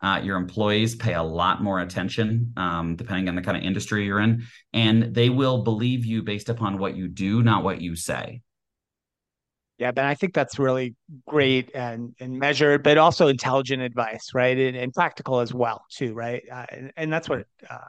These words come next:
Speaker 2: I was hoping you'd say something like that. Not hoping, but I expected that a little bit from you, 'cause I know you've, you've thought about this really hard, uh, both as a person, a, a member of
Speaker 1: Yep.
Speaker 2: this, uh,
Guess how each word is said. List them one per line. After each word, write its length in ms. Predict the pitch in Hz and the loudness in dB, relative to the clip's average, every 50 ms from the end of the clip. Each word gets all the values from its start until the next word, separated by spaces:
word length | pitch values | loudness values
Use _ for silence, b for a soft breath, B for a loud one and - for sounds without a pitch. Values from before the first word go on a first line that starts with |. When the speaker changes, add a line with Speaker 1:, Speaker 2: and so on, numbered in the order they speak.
| - _ _ _ _ _ _ _ _ _ _ _ | -20 _ _ _ _ _ _ _ _ _ _ _
Speaker 2:
I 80 | - | -2
was 120 | 165 165 214 | -2 2 4
hoping 220 | 226 214 185 175 | 4 4 4 2
you'd 120 | 156 143 - | 2 0 2
say 180 | - 156 143 | 4 2 2
something 360 | 131 - 180 165 151 160 156 | 4 4 4 4 4 2 2
like 160 | 156 151 151 151 | 4 2 2 2
that. 260 | 156 151 147 156 220 | 2 2 2 2 2
Not 140 | 311 294 - | 0 -2 0
hoping, 340 | - 143 139 135 131 123 | -2 -6 -4 -4 -6 -6
but 160 | 120 131 131 135 | -6 -6 -4 -2
I 80 | 135 | -4
expected 540 | 135 131 - - - 170 156 151 - 180 160 | -4 -4 -6 -2 0 2 2 2 2 2 4
that 180 | 170 170 170 170 | 4 4 6 4
a 60 | 170 | 4
little 180 | 170 175 170 | 4 4 6
bit 160 | 156 170 165 - | 6 4 2 2
from 160 | - 165 160 | -4 -4 0
you, 160 | 160 160 156 | 0 0 0
'cause 160 | 160 156 - | -2 -6 -8
I 80 | 127 120 | -8 -8
know 280 | 131 131 135 135 135 | -4 -2 0 0 2
you've, 260 | 139 135 135 131 123 - _ _ _ _ _ _ _ | 0 0 -4 -6 -8 -10 _ _ _ _ _ _ _
you've 140 | 147 147 131 | -12 -12 -2
thought 200 | - 151 143 143 | 0 2 2 2
about 160 | 139 135 123 | 0 -2 -4
this 180 | - 131 - - | -4 -10 -10 -8
really 320 | 139 139 151 156 156 147 | -2 2 4 6 6 6
hard, 480 | 147 170 160 135 131 131 131 131 131 127 | 6 4 4 4 4 4 2 0 -4 -6
uh, 140 | 120 117 113 117 - | -10 -12 -14 -16 -10
both 200 | 131 143 139 131 | -6 -6 -6 -4
as 160 | 143 135 123 131 | -6 -8 -8 -10
a 80 | 120 | -12
person, 420 | - - 156 156 156 151 - 156 143 | -10 -6 -4 -4 -4 -4 -6 -6 -6
a, 340 | 131 127 113 110 113 110 117 | -6 -8 -8 -10 -14 -16 -12
a 40 | 123 | -6
member 280 | 143 143 151 151 147 | -4 -4 0 2 4
of 60 | 147 | 4
Speaker 1:
Yep. 60 | 143 139 | 4 4
Speaker 2:
this, 260 | 139 135 123 - - - - - | 2 0 -2 -4 -12 -20 -14 -8
uh, 180 | 151 139 131 | -6 -6 -6